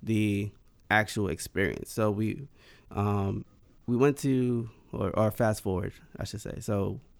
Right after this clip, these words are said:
we're in Peru. We spent the day there, and then, like, two days after I landed, I'm on my way to the, the hut for the ceremony. Fast forward to the hut. Now it's myself, Malone, and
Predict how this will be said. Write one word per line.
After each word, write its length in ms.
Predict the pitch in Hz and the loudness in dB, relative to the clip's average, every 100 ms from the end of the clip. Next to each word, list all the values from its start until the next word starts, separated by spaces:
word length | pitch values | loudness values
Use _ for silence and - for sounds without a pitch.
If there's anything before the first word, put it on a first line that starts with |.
| - - - | -20 -20 -4
we're 160 | 107 117 | 2 4
in 80 | 127 | 4
Peru. 400 | 135 120 120 113 | 2 4 4 4
We 140 | 110 | 2
spent 220 | - 117 | 0 -2
the 80 | 101 | 0
day 240 | 98 117 | 2 2
there, 460 | 110 104 107 101 104 | 2 2 4 4 2
and 220 | - 107 | 2 2
then, 280 | 107 107 101 | 2 2 2
like, 200 | 98 95 - - - | 0 -2 -8 -20 -6
two 120 | - 131 | 0 4
days 220 | 123 113 | 4 4
after 220 | 113 107 | 2 2
I 80 | 104 | 2
landed, 480 | 107 113 107 101 101 - - - - | 4 4 4 2 -2 -16 -20 -20 -2
I'm 160 | 107 113 | 2 4
on 120 | 110 | 4
my 100 | 104 | 2
way 460 | 98 101 101 104 104 _ - | 2 2 2 0 -6 _ -10
to 400 | - 107 104 104 - - - - | -2 0 0 -4 -10 -20 -20 -6
the, 440 | 101 85 101 - - - - - - - | 0 0 -2 -8 -14 -20 -20 -20 -20 -10
the 140 | - 98 | -4 0
hut 280 | - 117 | 2 0
for 160 | - 107 | 0 -2
the 100 | 101 | -2
ceremony. 680 | - 104 95 92 87 - - - - - | 0 0 0 -2 -6 -10 -14 -20 -20 -6
Fast 300 | - 131 127 | 2 2 2
forward 280 | 123 113 110 | 0 2 0
to 100 | 107 | 0
the 100 | 104 | -2
hut. 260 | 107 - - - - - - | -4 -8 -12 -20 -20 -18 -4
Now 260 | 107 101 | -2 0
it's 300 | - 101 - - - _ - - | 0 -2 -6 -16 -20 _ -16 -8
myself, 720 | 98 101 - 175 170 - - - - | -4 -2 2 4 4 -2 -16 -14 -4
Malone, 680 | 110 107 127 135 135 135 - - - - | 0 2 4 4 4 0 -4 -18 -20 -4
and 400 | 90 90 104 101 | 2 4 4 2